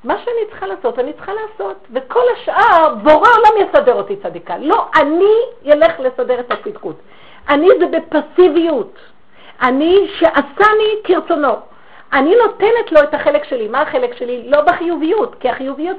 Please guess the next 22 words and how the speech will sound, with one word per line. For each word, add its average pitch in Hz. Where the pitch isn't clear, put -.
ישר 277
מריצה 294
אותי 311
על 233
גדלות, 214
על 208
יש, 226
על 214
החצנה, 220
על 220
סיפוק, 302
על 262
איזה 269
שליטה 277
ומלכות 277
חיצונית. 226
אני 262
נזהרת 294
מזה 269
מאוד 247
מאוד 208
בדרך. 233